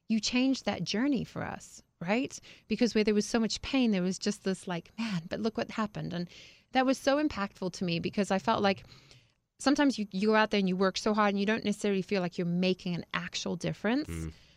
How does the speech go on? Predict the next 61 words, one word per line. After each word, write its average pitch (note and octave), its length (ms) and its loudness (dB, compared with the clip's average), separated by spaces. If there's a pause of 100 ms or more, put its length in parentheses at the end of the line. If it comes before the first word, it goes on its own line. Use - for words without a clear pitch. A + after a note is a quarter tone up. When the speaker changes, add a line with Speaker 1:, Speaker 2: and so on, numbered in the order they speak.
(120)
Speaker 1:
You A3 120 2
know, F#3+ 60 2
I'm, G#3 200 2
I A3 120 2
don't B3+ 200 2 (120)
change A#3 480 0
the F3 240 -2 (260)
path G#3 380 0
that - 200 -2
these - 220 -4
kids - 320 -4
are E3+ 100 -4
on, E3+ 220 -2
but G3 120 2
I F#3+ 100 2
can A#3+ 360 2
bring F#3 600 0
a, - 60 -4 (100)
exactly F#3 400 -4
that, G3+ 180 2
a D#3 40 0
little F#3 200 2
bit F#3 140 2
of E3+ 160 0
light E3 260 2
into E3+ 340 -8
it. - 220 -8 (540)
And, G#3+ 80 0
you G#3 60 2
know, G3+ 100 0
and, G#3+ 160 2
that, - 120 -6
and A3+ 140 -4
sometimes C4+ 380 0
that's A3+ 240 -2
just - 160 -8
the A#3 80 -4
hope A#3 160 -2
that A3 120 -6
they A3 120 -2
need G#3+ 160 -2
to - 60 -18
carry G#3 280 -4
on. E3+ 240 -6 (100)
Speaker 2:
Was B2+ 200 2
that D3+ 160 8
experience D3 540 2
unique, A#2 460 2
or G#2+ 140 4
have A2 140 4
you A2+ 120 -4
found B2 340 2
that A2+ 120 -8
the G#2 140 -2
parents D3+ 480 2
that A#2 80 2
you're G#2 160 2
working G#2+ 360 2
with G#2 200 0
kind D#3 400 2
of A#2 360 2